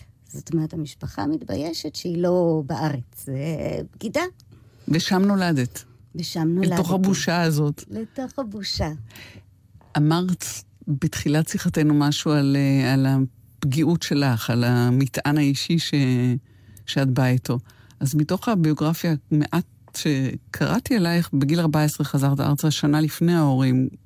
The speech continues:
Speaker 1: מהמם.
Speaker 2: כשכבר בשלה ההחלטה לחזור. לחזור לבד ארצה בגיל ארבע עשרה, לגור עם סבתא, לא עניין פשוט.
Speaker 1: אה, לא. ב-, אז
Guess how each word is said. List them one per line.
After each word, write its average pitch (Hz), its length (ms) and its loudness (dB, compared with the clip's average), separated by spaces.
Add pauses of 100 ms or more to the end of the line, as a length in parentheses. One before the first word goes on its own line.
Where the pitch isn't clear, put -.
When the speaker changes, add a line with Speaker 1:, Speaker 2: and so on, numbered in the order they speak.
Speaker 1:
מהמם. - 140 -2
Speaker 2:
כשכבר 240 380 2
בשלה 139 320 -2
ההחלטה 135 380 -2
לחזור. 127 480 0 (1160)
לחזור 147 320 2
לבד 160 380 2
ארצה 151 300 0
בגיל 139 280 2
ארבע 127 280 2
עשרה, 143 520 2
לגור 151 300 2
עם 139 100 2
סבתא, 127 500 -2 (800)
לא 262 60 2
עניין 311 240 2
פשוט. - 420 -4 (2000)
Speaker 1:
אה, 185 60 -12 (1160)
לא. 180 260 -2 (360)
ב-, 156 80 -2 (520)
אז 359 460 0